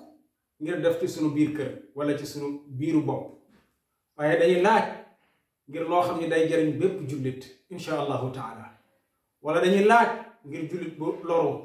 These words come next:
wala bu gàllankoor wala yu ni mel. Kon de képp koo xam ni def na ci ñaqam,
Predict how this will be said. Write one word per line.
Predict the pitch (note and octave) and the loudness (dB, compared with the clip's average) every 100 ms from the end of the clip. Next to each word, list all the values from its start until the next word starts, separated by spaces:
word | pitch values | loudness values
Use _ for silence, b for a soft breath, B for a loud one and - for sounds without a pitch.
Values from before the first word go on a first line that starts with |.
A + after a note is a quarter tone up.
| - _ - | -16 _ -6
wala | D3+ D3+ | -2 0
bu | D3 | 2
gàllankoor | D#3+ D#3 D#3 E3+ D#3 D3+ | 2 2 2 2 2 4
wala | D#3+ | 2
yu | E3+ | 2
ni | E3+ D#3+ | 0 0
mel. | C#3 - - - _ _ _ _ _ _ _ - | -2 -4 -14 -20 _ _ _ _ _ _ _ -4
Kon | F3 | 0
de | F3+ F3 F3 | 2 2 4
képp | A3 - | 4 4
koo | F#3+ F3 | 0 0
xam | E3+ | -2
ni | D#3+ | -2
def | F#3+ F#3+ F3 | -2 -2 -4
na | - | -4
ci | D#3 C#3+ C#3+ - - C#3 | -4 -4 -6 -12 -18 -6
ñaqam, | E3+ F#3+ - C#3+ A#2 | -4 -4 -4 -4 -6